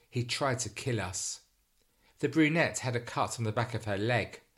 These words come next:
They were obviously frightened. They were both breathing really heavily. I couldn't make out much of what they were saying, so I decided to bring them up to my flat. As the women told Hazel what had happened to them, she called police, who took about ten minutes to arrive.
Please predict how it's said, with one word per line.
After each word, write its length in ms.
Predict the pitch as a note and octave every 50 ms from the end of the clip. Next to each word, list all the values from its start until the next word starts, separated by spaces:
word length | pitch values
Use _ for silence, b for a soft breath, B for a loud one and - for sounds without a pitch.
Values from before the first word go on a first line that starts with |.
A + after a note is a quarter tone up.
| b b b
They 120 | - C#3
were 140 | C3+ D3 -
obviously 360 | - D#3 C#3+ D3 B2 - B2+
frightened. 600 | A#2 - - - C3+ C#3 C#3+ C3+ - - - F#2+
They 80 | G2+ G#2+
were 80 | A2 G#2+
both 300 | A2 B2+ A#2 A#2 A#2+ -
breathing 400 | C3+ C3 C3 A#2 A#2+ A2 A2 A2+
really 240 | A#2+ A#2+ A2+ G#2+
heavily. 560 | G2+ - A#2+ B2 A#2 A2+ G2 F#2 F2+ F2 - _ _ _ _ b b b b b b b b b
I 100 | b C#3
couldn't 260 | - - G#3+ G3 D3
make 240 | C3+ D3 C3+ C3+ -
out 180 | C#3 B2 B2 B2+
much 260 | C3+ C3+ - - -
of 60 | A2+
what 160 | B2 A#2 -
they 100 | A#2 A2
were 100 | G#2 G2
saying, 480 | F#2 - - C3 B2 A2+ F#2 E2+ E2+ - b b b b b
so 180 | - - B2+ A#2
I 40 |
decided 460 | G#2+ G#2 G#2 - C3 A#2 A2 G#2+ G2 -
to 100 | - G#2
bring 180 | A2 G#2 G#2
them 140 | G2 F#2+ G2+
up 180 | G#2 - - -
to 140 | - -
my 100 | G2+ F2+
flat. 540 | F2 - - A#2 G#2+ F#2 D2 - - - - - _ _ _ _ _ _ _ _ b b b b b b
As 160 | b D3 D3 -
the 100 | - C#3
women 280 | D3+ D3 C#3 C3 B2
told 300 | A#2+ - - E3 E3+ E3
Hazel 440 | D3+ C3+ G#2+ G#2 G2+ - G2+ F#2+ F#2
what 160 | F#2 A2 G2
had 100 | G2+ -
happened 340 | - C#3 C#3 C#3 - A#2+ G#2+
to 100 | - -
them, 220 | F2+ F2+ D#2+ D#2 F2 - _ b b b b b b b b b
she 160 | b - - B2
called 280 | - - D#3 A#2+ -
police, 400 | A#2 A#2+ A#2 A#2 A2 F#2 F2 -
who 80 | - G#2
took 220 | - - C3 A#2+
about 280 | A#2 G2+ G2+ F2+ - -
ten 180 | - - G#2+
minutes 240 | G2+ G2 F#2 - - -
to 120 | - G2+
arrive. 500 | F#2 F2+ G2 G#2 G2 F#2 E2+ D#2+ - -